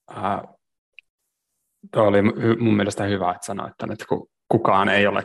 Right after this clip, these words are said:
kone. Kyllähän meillä on, on semmosia, niinku, ihmisiä, jotka, jotka ei, josta ei koskaan huomaa,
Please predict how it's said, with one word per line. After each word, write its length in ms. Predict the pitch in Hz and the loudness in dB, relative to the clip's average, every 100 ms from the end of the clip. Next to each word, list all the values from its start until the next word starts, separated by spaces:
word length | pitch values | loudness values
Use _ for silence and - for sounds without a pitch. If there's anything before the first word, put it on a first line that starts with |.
| - | -2
kone. 240 | - 82 - | -2 -2 0
Kyllähän 280 | 160 135 104 | 2 4 4
meillä 260 | 98 90 | 4 2
on, 340 | - - - - | 0 -4 -14 -6
on 220 | 107 95 | -4 -4
semmosia, 540 | - 87 104 - 101 - _ _ | -6 -6 -4 -2 -2 -2 _ _
niinku, 600 | - - - - - - _ _ - 110 | -16 -14 -10 -8 -10 -16 _ _ -10 -6
ihmisiä, 440 | 104 101 101 98 | -4 -4 0 2
jotka, 560 | 90 - - 90 - - _ - | 0 -2 -2 -2 -4 -14 _ -2
jotka 360 | 110 - 113 | -2 0 0
ei, 60 | 107 - - _ _ - | 0 -4 -16 _ _ -2
josta 340 | 151 151 156 | 0 2 0
ei 80 | 147 | 0
koskaan 680 | - 156 - - 110 98 95 | 2 0 0 -2 -2 -2 -6
huomaa, 580 | 104 95 90 - - | -6 -6 -8 -14 -16